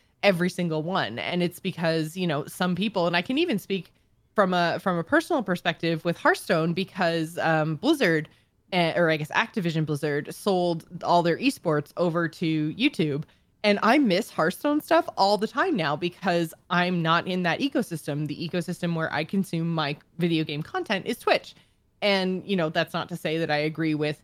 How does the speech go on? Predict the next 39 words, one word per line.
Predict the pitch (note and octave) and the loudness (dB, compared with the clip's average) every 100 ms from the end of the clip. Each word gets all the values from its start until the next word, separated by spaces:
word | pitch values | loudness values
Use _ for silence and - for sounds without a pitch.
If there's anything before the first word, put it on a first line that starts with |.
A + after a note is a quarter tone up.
| _ _ _ _ | _ _ _ _
you | F#3 F3 | -2 0
know, | C3 - | 0 0
everything | F3 E3+ E3+ E3 E3 | -2 0 -2 -2 -4
Twitch | F3 E3+ | -4 -4
has | E3 | 0
ever | D#3+ D3+ | 0 0
done, | D3+ G3+ A3 G3 | 2 4 4 4
or | D#3 | 2
I | E3 | 2
think | E3+ E3 | 0 -6
that | D3+ | -4
they're | D#3+ D#3 | 0 -2
a | |
perfect | - F3+ E3 - | -2 -6 -6 -6
platform, | D#4 D4 - E3+ F#3 | -4 -4 -2 0 0
but | F3 F3+ | -2 0
that's | D#3+ - | -2 -2
just | - E3 D#3+ - | -6 -6 -6 -6
the | D#3+ E3+ E3 | -4 -4 -4
ecosystem | F#3 F#3 F#3 - - F3 D#3 | -8 -4 -6 -6 -8 -6 -2
that | D#3 | -2
I | D3+ | -2
live | D3+ F#3 C#4 | -2 -2 0
in. | F3+ D#3+ - | 0 0 -2
It's | G3+ | -6
very | G3+ D4 F#4+ F4+ | 0 2 4 2
similar, | - A#3+ B3+ G3+ E3+ | -2 -4 -2 0 0
actually, | E3 - F#3+ E3 | -2 -2 -4 -4
to | F#3 - | -2 -2
M | F3+ | 0
M | D#3 | 0
Os. | F3 D#3+ - - _ _ _ _ - | -2 -4 -6 -16 _ _ _ _ -2
It's | G#3 - | -2 0
like, | F#3+ F#3+ - _ _ _ _ - | -2 -2 -6 _ _ _ _ -4
I | G3+ | 2
don't | G#3 G#3+ - - | 4 4 0 -8
think | - G3 A3 A3 | -2 0 0 2
that | G#3 D#3 | 2 4
WoW | D3+ D3 E3+ A3 | 2 4 4 4